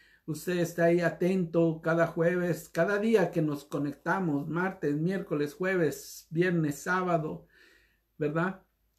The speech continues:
Para oír la palabra del Señor, para, eh, eh, eh, estudiar poco a poco la palabra del Señor, ya que el Señor tiene, eh, un propósito para cada uno de nosotros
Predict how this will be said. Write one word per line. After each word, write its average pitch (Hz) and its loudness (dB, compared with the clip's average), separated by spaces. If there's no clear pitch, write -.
Para 160 2
oír 220 2
la 170 2
palabra 139 -4
del 131 -6
Señor, 156 -2
para, 147 -6
eh, 143 -6
eh, 147 -2
eh, 135 -2
estudiar 185 2
poco 170 -4
a 160 -4
poco 202 -2
la 151 -2
palabra 165 0
del 151 -4
Señor, 170 -2
ya 151 -2
que 151 0
el 143 -2
Señor 180 0
tiene, 185 0
eh, 175 -10
un 214 0
propósito 190 -2
para 156 -6
cada 196 -6
uno 190 -4
de 151 0
nosotros 156 -6